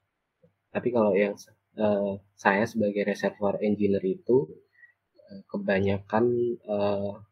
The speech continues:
pekerjaannya eh, lebih terkait studi, eh, tentang, eh,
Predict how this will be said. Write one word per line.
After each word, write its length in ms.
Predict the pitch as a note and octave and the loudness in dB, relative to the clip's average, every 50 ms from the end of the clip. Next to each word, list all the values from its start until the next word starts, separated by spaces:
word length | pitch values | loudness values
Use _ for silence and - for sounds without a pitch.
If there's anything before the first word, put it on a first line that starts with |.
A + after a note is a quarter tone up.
| _ _ - | _ _ -12
pekerjaannya 1000 | G#2+ - A2+ - G#2+ G#2+ G2+ - F#2 G2+ G#2 G#2 A2+ B2 B2+ B2+ C3 B2 - - _ _ _ _ _ _ _ _ _ _ _ _ _ _ _ | -8 -6 -8 -6 -4 -4 -4 -2 -2 -2 -2 -2 -2 0 0 0 -2 -4 -6 -10 _ _ _ _ _ _ _ _ _ _ _ _ _ _ _
eh, 140 | G#2 G#2 G#2 G2+ G2+ | -14 -8 -4 -4 -4
lebih 240 | G2 - - A#2 A#2 - - | -2 -2 -4 -4 -4 -4 -8
terkait 380 | G#2 - - G2+ G2+ G2+ G2+ - | -8 -6 -4 -4 -2 -2 -4 -6
studi, 800 | - - - _ - A2 G#2 G2+ G2+ A2 A2 A2 G#2+ G#2+ A2 A2 G#2+ - G2 | -12 -18 -16 _ -4 -2 -2 -2 0 2 2 2 4 2 2 0 0 -2 -6
eh, 200 | G2 F#2+ F#2+ F#2+ - _ | -6 -8 -8 -10 -12 _
tentang, 300 | G2+ F#2+ - G2 G2 G2 G2 G2 F#2+ G2 _ _ _ _ _ _ _ _ _ _ _ _ G#2+ | -12 -8 -8 -8 -8 -8 -10 -12 -14 -16 _ _ _ _ _ _ _ _ _ _ _ _ -6
eh, 160 | G#2 G2 G2 | -6 -6 -6